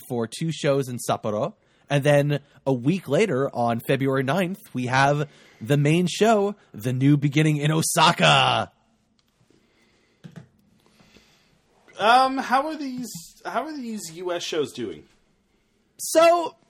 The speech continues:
Speaker 1: yeah, one thing that I thought was kinda interesting here, just, like, looking at, uh, the list here on Wikipedia, is, yo, the attendance numbers for these shows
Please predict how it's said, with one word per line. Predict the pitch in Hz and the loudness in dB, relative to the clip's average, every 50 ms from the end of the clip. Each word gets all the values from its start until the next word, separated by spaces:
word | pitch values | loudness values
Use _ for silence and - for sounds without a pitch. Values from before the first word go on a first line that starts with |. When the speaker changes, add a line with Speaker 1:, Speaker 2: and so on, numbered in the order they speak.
| _ _ | _ _
Speaker 1:
yeah, | 208 208 208 370 494 508 480 370 - 131 110 107 104 | -12 -2 2 4 6 6 6 4 4 2 0 -2 -4
one | 104 147 208 294 415 381 | -2 0 0 0 0 0
thing | - 302 254 | -2 -2 0
that | 185 180 151 | 0 0 0
I | 139 | 0
thought | 143 143 131 | 0 -2 -4
was | 127 127 165 | -4 -6 -10
kinda | 143 127 123 117 | -10 -10 -10 -10
interesting | 127 120 127 127 - 139 113 104 107 | -10 -12 -12 -10 -6 -6 -6 -6 -8
here, | - - 120 110 104 | -8 -6 -6 -6 -6
just, | 101 117 113 - 123 | -6 -8 -8 -6 -4
like, | 117 110 - | -6 -6 -6
looking | 113 123 120 - 117 107 | -6 -8 -6 -6 -6 -4
at, | 110 107 104 101 90 | -2 -2 -4 -4 -4
uh, | 113 113 107 104 101 101 101 92 - - | -4 -2 -2 -2 -4 -6 -8 -10 -12 -14
the | - 107 | -12 -8
list | 113 127 120 - | -8 -8 -8 -8
here | - 113 101 98 101 | -6 -6 -4 -4 -4
on | 101 104 104 98 101 | -4 -4 -6 -8 -8
Wikipedia, | 101 - - - 117 120 123 113 101 101 101 98 98 - _ _ - - - _ _ - | -10 -8 -8 -6 -4 -4 -4 -2 -4 -4 -4 -6 -8 -12 _ _ -20 -20 -20 _ _ -2
is, | 147 139 139 135 135 135 127 123 - - - - _ _ _ _ _ - | 0 0 0 0 -2 -6 -8 -12 -14 -18 -20 -20 _ _ _ _ _ -12
yo, | 170 151 135 135 180 247 302 330 320 262 214 180 165 151 143 131 123 120 113 107 107 107 - - - - - - _ _ - 151 | -12 -10 -4 0 2 4 6 6 6 6 6 6 4 4 2 2 0 -2 -4 -4 -6 -8 -12 -14 -20 -20 -20 -20 _ _ -12 -8
the | 160 160 | -6 -4
attendance | 156 - 320 415 427 453 415 - - | -2 -2 -2 0 0 0 -2 -2 -2
numbers | 277 262 254 214 226 208 196 185 - - | -2 -2 0 2 2 2 2 0 -2 -6
for | 190 190 180 | -6 -6 -4
these | 170 175 160 147 | -4 -6 -6 -8
shows | - - - 175 175 175 170 165 156 143 135 127 117 117 | -6 -2 0 2 4 4 4 4 2 0 0 -2 -6 -8